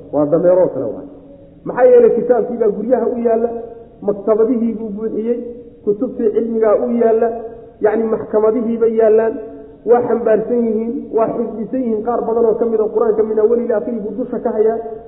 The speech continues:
laakiin dhaqankii Qur-aanka iyo fahamkii Qur-aanka intuba waa ka maqan. Waa dameer marka socdo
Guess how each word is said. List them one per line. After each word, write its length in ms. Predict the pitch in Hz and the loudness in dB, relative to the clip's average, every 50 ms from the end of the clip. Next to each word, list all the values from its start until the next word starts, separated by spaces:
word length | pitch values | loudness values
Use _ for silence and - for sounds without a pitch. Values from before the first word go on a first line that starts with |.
| - - | -10 -6
laakiin 520 | 160 165 185 208 202 190 - 208 214 202 - | -2 0 2 4 4 2 2 2 0 0 0
dhaqankii 500 | - 233 - 208 208 196 196 196 190 180 - | 0 -2 -2 0 0 -2 -2 -2 -4 -6 -4
Qur-aanka 520 | - 185 - - 202 208 185 202 - 180 170 | -4 -6 -4 -2 0 0 0 0 -2 -2 -4
iyo 220 | 147 180 175 165 | -2 -2 -2 -2
fahamkii 440 | - 214 208 190 170 170 - 165 151 | -2 0 -2 -2 -2 -2 -4 -6 -4
Qur-aanka 360 | - 175 170 170 156 - 156 - | -4 -2 -2 -2 0 0 -2 -2
intuba 360 | - 185 165 - 156 143 143 135 | -2 -4 -4 -2 0 0 2 2
waa 120 | 131 127 | 2 2
ka 100 | - 135 | 0 -2
maqan. 280 | 117 101 - - 104 98 - - - - - - - - - | -8 -8 -6 -8 -8 -8 -10 -12 -18 -20 -20 -20 -20 -20 -10
Waa 260 | - 135 151 170 170 156 | -2 2 4 4 4 4
dameer 380 | 143 180 180 196 214 208 196 - | 2 2 2 4 4 4 2 2
marka 300 | 196 196 - - 175 160 | 2 0 0 0 0 -2
socdo 380 | - 180 175 165 196 233 233 | 0 0 0 0 2 4 6